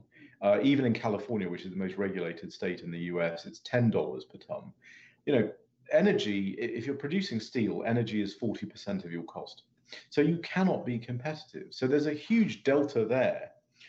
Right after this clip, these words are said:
that if I were a German company, I would be going to the U K government and saying, "You better make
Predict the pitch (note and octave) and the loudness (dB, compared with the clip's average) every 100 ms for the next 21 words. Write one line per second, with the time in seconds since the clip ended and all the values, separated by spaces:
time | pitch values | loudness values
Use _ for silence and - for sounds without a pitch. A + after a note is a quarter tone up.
0 | - _ A2 A#2 A#2 C3 C3+ C3 A2+ A2+ | -20 _ 0 2 0 -2 0 2 0 0
1 | A#2 G2+ G2 B2+ A2+ F2 G2+ D3 C#3 - | 0 -2 -6 -6 -8 -4 0 0 0 -4
2 | - F2+ F2+ - G2 G2 G2 F#2+ G2 G2+ | -6 -6 -6 -10 -6 -6 -6 -6 -4 -4
3 | G2+ G2 G2+ A#2+ A2 C3 E3 G#3 A3 C3+ | -4 -6 -4 -2 0 -2 0 2 2 0
4 | C#3+ | -2